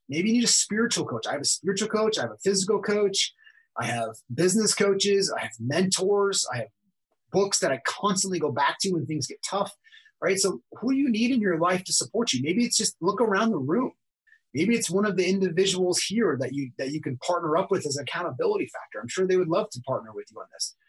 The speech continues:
Are you planning on teaching others? Because if you take information in, even this, this presentation that I'm giving you guys,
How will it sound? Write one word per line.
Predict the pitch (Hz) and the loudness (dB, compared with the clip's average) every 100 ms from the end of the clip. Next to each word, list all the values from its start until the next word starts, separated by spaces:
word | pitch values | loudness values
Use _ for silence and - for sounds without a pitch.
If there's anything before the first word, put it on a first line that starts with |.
| _ _ _ _ 180 | _ _ _ _ 0
Are | |
you | 190 | 0
planning | 196 226 220 | 2 2 2
on | |
teaching | - 226 - 180 | 2 2 2 2
others? | 196 - - - | 2 0 -4 -6
Because | 175 208 | 0 2
if | 202 190 | 2 0
you | 196 | 0
take | 233 269 | 0 2
information | 285 240 196 170 180 170 139 | 2 2 0 2 2 2 -2
in, | 139 180 220 | -2 -2 -2
even | 185 185 190 | -2 -2 0
this, | 160 - | 0 -2
this | 151 - | -4 -4
presentation | - 165 147 160 165 196 | 0 -2 0 0 2 0
that | 160 143 | -2 -4
I'm | 156 | -2
giving | 180 226 247 | 0 2 0
you | 247 | 2
guys, | 233 269 - | 0 -2 -6